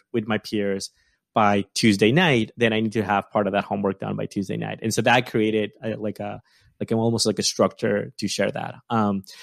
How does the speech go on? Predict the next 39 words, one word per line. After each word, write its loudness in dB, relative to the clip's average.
now, 6
so 4
some 6
people 4
that 6
was 4
a -2
little -2
bit -2
stressful 2
'cause -6
it's -8
like, -2
"Oh -4
my -2
gosh, 0
no, -2
I 0
don't, -4
I -6
can't -6
do 2
that, 0
and -8
I'm -14
just -10
gonna -8
join, -12
do 0
it 2
on -4
my 2
own," 6
which 0
is -4
totally -4
fine. -14
But 6
going, 4